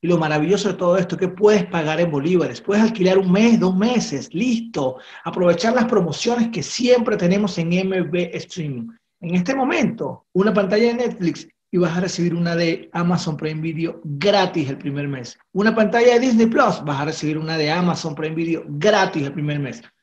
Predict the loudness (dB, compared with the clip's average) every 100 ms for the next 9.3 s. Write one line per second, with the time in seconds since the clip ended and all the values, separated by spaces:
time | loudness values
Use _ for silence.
0 | _ -16 -12 -4 0 0 -2 -2 2 2
1 | 0 -4 -4 -4 -4 -2 -2 -2 -2 -4
2 | -10 -12 -8 -6 -4 -4 -8 -10 -16 -18
3 | -18 -20 _ _ _ _ _ _ _ _
4 | 2 6 6 4 4 0 4 4 6 4
5 | 6 6 4 2 2 2 2 0 2 0
6 | 0 0 2 4 4 2 -2 -4 -2 -2
7 | 2 4 4 4 2 2 0 -4 -4 -2
8 | -4 0 2 4 4 4 2 0 0 2
9 | 2 2